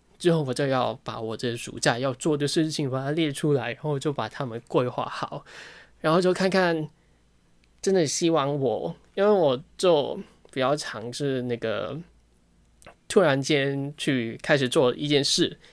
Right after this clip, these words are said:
可是很快就会结束，就不想再做的人，所以我会努力去监督自己，监督自己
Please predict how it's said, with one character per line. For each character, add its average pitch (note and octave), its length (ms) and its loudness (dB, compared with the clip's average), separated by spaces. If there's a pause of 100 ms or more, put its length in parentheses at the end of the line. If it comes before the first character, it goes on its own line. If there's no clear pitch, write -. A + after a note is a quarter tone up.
(120)
可 D3+ 100 4
是 D#3+ 80 6
很 A2+ 240 -2
快 B2+ 300 -4
就 C3+ 240 0
会 A#2 320 0
结 - 340 -6
束， A2 500 -10 (540)
就 C#3 180 4
不 D3 160 0
想 A#2+ 200 -2
再 A#2+ 260 0
做 C#3+ 380 -4 (300)
的 A#2 260 -2 (140)
人， B2+ 540 -6
所 D#3+ 200 2
以 D#3+ 340 2 (800)
我 C#3+ 180 2
会 C#3+ 600 2 (160)
努 A#2 200 -4
力 C#3+ 140 0
去 C#3+ 540 -4 (340)
监 D3 260 2
督 D3 160 0
自 C#3+ 320 -2
己， - 440 -14 (1000)
监 C#3+ 260 -4
督 C#3 320 -2 (200)
自 C#3+ 420 -2
己 - 460 -12